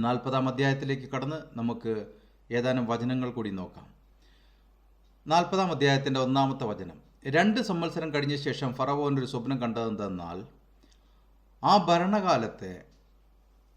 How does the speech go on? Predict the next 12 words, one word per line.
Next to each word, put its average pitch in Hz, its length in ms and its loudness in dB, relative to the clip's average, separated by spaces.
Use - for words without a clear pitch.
ഫറവോൻ 139 640 2
രാജാക്കന്മാരിൽ 170 840 0
ഏറ്റവും 147 380 -4
പ്രശസ്തനായ 131 680 -4
അപ്പോഫീസ് 151 720 -2
ആയിരുന്നുവെന്ന് 135 920 -2
പൊതുവെ 143 340 -2
അനുമാനിക്കപ്പെടുന്നു. 143 880 -2
വ്യക്തമായി 110 480 -6
എനിക്കറിയില്ല. 127 560 -2
രണ്ടാമത്തെ 202 480 4
വചനം, 98 280 -4